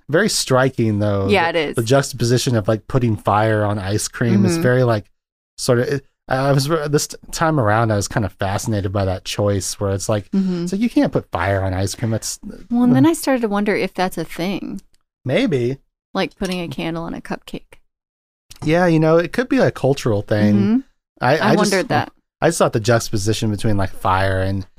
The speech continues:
Speaker 1: ice cream is
Speaker 2: Mm-hmm.
Speaker 1: very, uh,
Speaker 2: So he does that to his father, too.
Speaker 1: Yeah,
Speaker 2: He
Speaker 1: it,
Speaker 2: brings
Speaker 1: to,
Speaker 2: it
Speaker 1: to
Speaker 2: to
Speaker 1: me,
Speaker 2: his
Speaker 1: it's like,
Speaker 2: father.
Speaker 1: it's, like, very metaphorical in the
Speaker 2: Mm-hmm.
Speaker 1: sense that, like, these two things do not belong
Speaker 2: Yeah.
Speaker 1: together.
Speaker 2: <laughs>
Speaker 1: And yet he is smashing them together and,
Speaker 2: Yeah.
Speaker 1: and refusing to take no as an
Speaker 2: And
Speaker 1: answer.
Speaker 2: having people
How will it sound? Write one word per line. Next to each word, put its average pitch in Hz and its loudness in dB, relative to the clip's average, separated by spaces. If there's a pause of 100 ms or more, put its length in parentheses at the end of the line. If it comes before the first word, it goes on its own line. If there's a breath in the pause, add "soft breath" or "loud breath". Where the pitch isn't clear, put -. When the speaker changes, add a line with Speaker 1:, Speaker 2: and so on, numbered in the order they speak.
(220 soft breath)
Speaker 1:
ice 101 -2
cream 98 -2
is 98 0
Speaker 2:
Mm-hmm. 170 -4 (340)
Speaker 1:
very, 104 2
uh, 90 -4
Speaker 2:
So 247 2
he 247 2
does 277 2
that 254 0
to - -4
his 247 -2
father, 247 0
too. 226 -4
Speaker 1:
Yeah, 170 4
Speaker 2:
He 143 4
Speaker 1:
it, 160 2
Speaker 2:
brings 220 -2
Speaker 1:
to, 175 4
Speaker 2:
it - -2
Speaker 1:
to - -6
Speaker 2:
to 165 2
Speaker 1:
me, 180 4
Speaker 2:
his 214 2
Speaker 1:
it's - -6
like, 143 2
Speaker 2:
father. - -8
Speaker 1:
it's, - -4
like, 127 0
very 123 4
metaphorical 104 0
in 104 4
the 101 2
Speaker 2:
Mm-hmm. 185 0
Speaker 1:
sense 104 0
that, 117 -2
like, 104 -4
these 120 -2
two 151 2
things 147 2
do 117 0
not 113 2
belong 110 2
Speaker 2:
Yeah. - 2
Speaker 1:
together. 349 4
Speaker 2:
<laughs> 415 -4 (100)
Speaker 1:
And 120 2
yet 117 4
he 120 4
is 113 4
smashing 123 2
them 117 2
together 110 2
and, 101 4
Speaker 2:
Yeah. - 2
Speaker 1:
and 117 0
refusing 110 0
to 107 -2
take 110 -2 (100)
no 104 -2
as 104 -4
an 101 -2
Speaker 2:
And 302 6
Speaker 1:
answer. 311 4
Speaker 2:
having 302 4
people 277 4